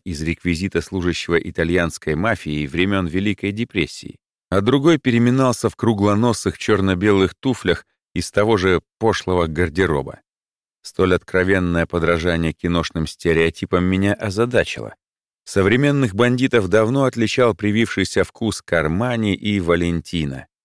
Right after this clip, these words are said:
«Вот крыса!» — донеслось определение в адрес моего дружка, а следом разразилась эмоциональная дискуссия. Из её фрагментов я уяснил, что Юра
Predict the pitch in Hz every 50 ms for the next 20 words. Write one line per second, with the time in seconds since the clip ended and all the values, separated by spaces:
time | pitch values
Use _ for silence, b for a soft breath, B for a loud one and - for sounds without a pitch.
0 | _ _ _ _ _ _ _ _ _ _ _ _ _ _ _ - 73 76 76 73
1 | 85 101 123 135 131 - - - - 156 165 175 170 151 131 - - 95 85 71
2 | - _ _ _ _ _ _ _ _ - 76 85 80 82 80 - - 90 85 -
3 | - 82 - 85 82 76 82 82 85 85 85 85 80 76 69 65 82 82 78 73
4 | 78 - - 82 78 78 76 76 78 69 - 73 69 - - - 110 117 98 -
5 | _ _ _ _ _ _ _ - 80 - - - 113 131 127 117 110 101 95 92
6 | 90 78 78 87 87 80 82 104 101 98 90 - - _ 90 85 80 78 76 -
7 | - - 76 78 80 82 82 80 78 73 76 76 76 67 65 76 - - - -
8 | - - - - - - - - - _ _ _ _ _ _ _ _ _ _ _
9 | _ _ _ _ _ _ _ _ _ - 107 104 101 123 151 165 165 139 - 170
10 | 165 151 170 196 196 175 - 175 - 117 135 151 160 156 151 147 139 - - 165
11 | 160 151 135 - - 135 131 117 113 139 151 151 147 147 139 127